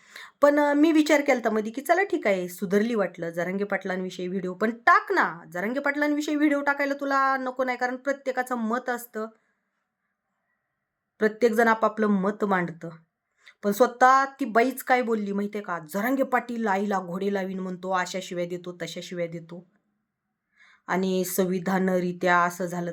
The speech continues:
तसं झालं." आता मी विचारते, जरांगे पाटील ही पुरुष माणूस आहे, जरांगे पाटील हा शिव्या कुणाला देतो? सरकारला देतो. तरी पण ती शिव्या ह्या बाईला झोंबतात,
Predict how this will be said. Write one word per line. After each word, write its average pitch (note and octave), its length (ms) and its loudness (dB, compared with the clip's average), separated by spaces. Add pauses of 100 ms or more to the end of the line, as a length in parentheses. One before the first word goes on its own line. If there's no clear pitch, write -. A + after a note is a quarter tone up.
तसं E3 200 -10
झालं." D#3+ 260 -10 (140)
आता E3+ 200 -4
मी F3+ 460 2
विचारते, D#3+ 840 -6 (520)
जरांगे G3+ 380 4
पाटील A#3 380 2
ही G#3 60 -4
पुरुष G#3+ 380 -4
माणूस F#3 320 -2
आहे, F#3 240 -6
जरांगे G#3 400 2
पाटील G#3+ 320 2
हा G#3 100 0
शिव्या G3+ 280 0
कुणाला G#3 320 2
देतो? F#3+ 440 -6 (320)
सरकारला F#3+ 460 -4
देतो. F3 320 -8 (360)
तरी E4 140 8
पण F#4 240 6
ती F#4 60 4
शिव्या D#4 220 6
ह्या C#4 100 2
बाईला F#3+ 340 0
झोंबतात, E3 440 -8